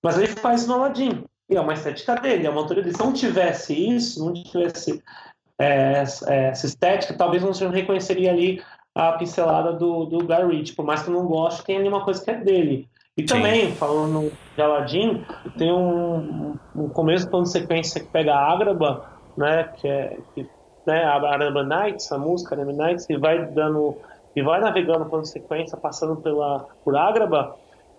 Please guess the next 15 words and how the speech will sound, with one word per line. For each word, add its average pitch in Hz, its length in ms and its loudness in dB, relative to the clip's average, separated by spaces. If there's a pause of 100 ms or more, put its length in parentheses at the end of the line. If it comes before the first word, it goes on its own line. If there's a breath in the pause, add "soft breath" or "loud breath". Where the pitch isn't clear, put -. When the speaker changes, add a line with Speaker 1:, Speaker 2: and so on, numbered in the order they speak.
(160)
Speaker 1:
Na 214 360 2
animação, 240 840 -2
você 185 180 -8
não 233 140 -4
tem 254 300 -2
isso, 175 220 -8
a - 40 -12
câmera 156 220 -2
percorrendo. 139 680 -2
Já 165 140 4
no 180 140 2
live 170 240 2
action 175 240 -4
você 233 60 -6
tem. 190 320 -2